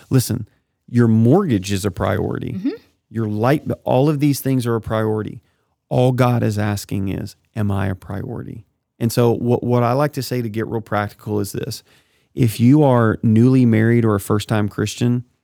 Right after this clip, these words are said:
Speaker 1: I think a tenth is a great place to
Speaker 2: Right.
Speaker 1: start. I think you can budget out, you can do some stuff, you can look at this. I think that if you've been a Christian for a long period of time and that is your bare minimum,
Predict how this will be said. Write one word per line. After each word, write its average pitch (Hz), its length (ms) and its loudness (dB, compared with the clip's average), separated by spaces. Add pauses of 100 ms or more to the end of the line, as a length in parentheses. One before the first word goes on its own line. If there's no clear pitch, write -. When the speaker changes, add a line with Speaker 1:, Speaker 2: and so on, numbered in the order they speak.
(220)
Speaker 1:
I 117 100 0
think 127 360 0
a 110 120 0
tenth 120 640 -4
is 110 120 -6
a 107 40 -4
great 104 400 -2
place 104 340 -6
to 135 80 -12
Speaker 2:
Right. - 80 -10
Speaker 1:
start. 98 320 -6 (140)
I 113 120 -4
think 113 440 -2 (420)
you 117 140 -6
can 107 220 0
budget 120 460 2
out, 127 420 0
you 107 120 -2
can 98 180 -4
do 113 160 0
some 123 200 0
stuff, 120 460 0
you 110 80 -2
can 104 180 0
look 110 200 -2
at 123 100 -4
this. 143 420 -4 (720)
I 135 240 2
think 165 440 -2
that 135 180 2
if 117 220 -2
you've 123 360 2
been 120 240 4
a 117 120 2
Christian 113 480 -2
for 117 160 -4
a 110 60 0
long 107 520 -2
period 113 400 -4
of 104 140 -8
time 110 500 -2 (560)
and 113 440 2
that 110 320 0
is 110 180 0
your 113 120 2
bare 110 360 0
minimum, 117 640 -2